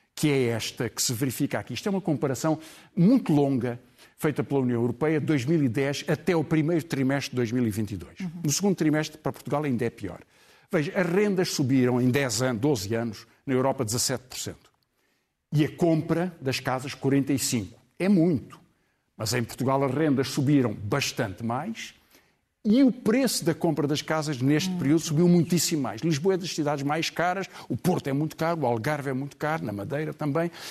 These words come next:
Speaker 1: Portanto, há um disparar dos preços da habitação, rendas ou
Speaker 2: Hum.
Speaker 1: compra. Renegociar os créditos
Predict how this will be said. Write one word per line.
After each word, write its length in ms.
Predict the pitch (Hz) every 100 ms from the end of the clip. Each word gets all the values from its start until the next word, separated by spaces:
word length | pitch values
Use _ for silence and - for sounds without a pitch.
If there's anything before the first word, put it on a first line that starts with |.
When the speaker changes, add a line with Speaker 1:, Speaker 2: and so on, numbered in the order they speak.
| -
Speaker 1:
Portanto, 300 | - - 165 -
há 100 | -
um 160 | 175 190
disparar 760 | - - - 196 180 190 180
dos 240 | 127 135 -
preços 560 | - 160 165 - - - _ _
da 340 | 127 104 151 160 - -
habitação, 600 | 127 131 131 170 196 214 -
rendas 580 | - 110 143 135 143 - - - -
ou 120 | 131
Speaker 2:
Hum. 80 | 175
Speaker 1:
compra. 280 | 156 - - - _ _ _ -
Renegociar 1200 | 165 196 277 254 214 151 202 - - 120 98 - - - _ _ _ _ _ _ - _ _ _
os 200 | - -
créditos 720 | - 143 127 110 101 - -